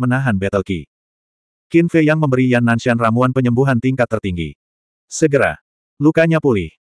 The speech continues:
Beberapa ratus napas kemudian, Yan Nanshan akhirnya terbangun. Dia mengangkat kepalanya dan menatap Qin Fei Yang. Kemudian,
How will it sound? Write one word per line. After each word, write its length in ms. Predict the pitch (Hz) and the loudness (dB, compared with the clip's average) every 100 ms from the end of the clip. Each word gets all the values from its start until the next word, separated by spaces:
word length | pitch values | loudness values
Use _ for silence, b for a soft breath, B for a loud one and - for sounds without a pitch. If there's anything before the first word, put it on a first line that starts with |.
| - | -4
Beberapa 480 | 135 143 143 165 156 | 0 2 4 4 2
ratus 240 | 151 139 | 0 -2
napas 240 | 135 135 | -2 0
kemudian, 480 | 143 135 127 95 95 - - | 0 0 2 0 -2 -10 -4
Yan 160 | 131 | 0
Nanshan 400 | 123 123 - 120 | 2 0 0 -2
akhirnya 480 | 117 123 147 147 107 | -2 -4 -2 0 -2
terbangun. 480 | 110 98 87 82 73 _ _ _ _ _ | 0 0 -2 -4 -10 _ _ _ _ _
Dia 320 | 131 160 175 | -2 0 2
mengangkat 320 | 170 139 147 | 2 0 0
kepalanya 480 | 143 127 117 117 127 | 0 0 2 2 0
dan 80 | 120 | 0
menatap 400 | 113 120 143 - | 0 0 -2 -2
Qin 160 | 135 | -2
Fei 160 | 113 107 | -2 -2
Yang. 240 | 90 80 71 _ _ - | -4 -6 -12 _ _ -2
Kemudian, 640 | 151 156 147 98 151 208 | 0 2 2 2 -2 -6